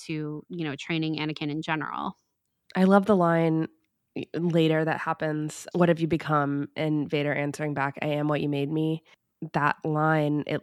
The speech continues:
Speaker 2: feels like, I could be wrong about this, but it feels like the "I am what"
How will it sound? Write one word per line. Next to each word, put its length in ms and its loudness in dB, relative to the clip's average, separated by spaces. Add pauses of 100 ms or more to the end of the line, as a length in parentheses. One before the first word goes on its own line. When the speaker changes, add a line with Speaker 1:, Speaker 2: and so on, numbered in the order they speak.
(140)
Speaker 2:
feels 460 4
like, 320 2
I 80 2
could 240 0
be 100 2
wrong 220 0
about 240 -2
this, 220 -4
but 140 -6
it 100 -4
feels 360 4
like 280 0
the 240 0
"I 180 6
am 320 2
what" 500 2